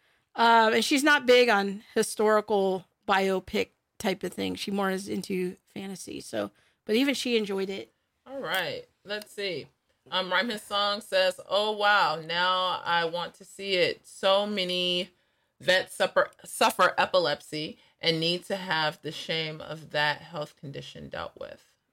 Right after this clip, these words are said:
Speaker 2: Mm.
Speaker 1: Okay.
Speaker 2: I will have to say, I say yes. If you have not seen it, go see it, support it. It is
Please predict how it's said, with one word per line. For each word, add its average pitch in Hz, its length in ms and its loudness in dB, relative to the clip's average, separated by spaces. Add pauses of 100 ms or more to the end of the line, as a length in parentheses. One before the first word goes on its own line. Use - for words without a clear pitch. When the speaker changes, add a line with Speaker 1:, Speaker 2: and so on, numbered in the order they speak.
(120)
Speaker 2:
Mm. - 460 -12 (1080)
Speaker 1:
Okay. 190 400 -14
Speaker 2:
I 147 100 2
will 147 140 0
have 151 180 0
to 165 80 -12
say, - 160 -2
I 233 140 6
say 339 220 4
yes. 202 440 2 (280)
If - 180 -4
you 226 100 2
have 247 220 4
not 247 240 2
seen 208 240 0
it, 202 320 0
go 208 220 4
see 185 340 2
it, 175 200 4
support - 540 0
it. 180 340 4
It 170 260 -8
is 160 240 -8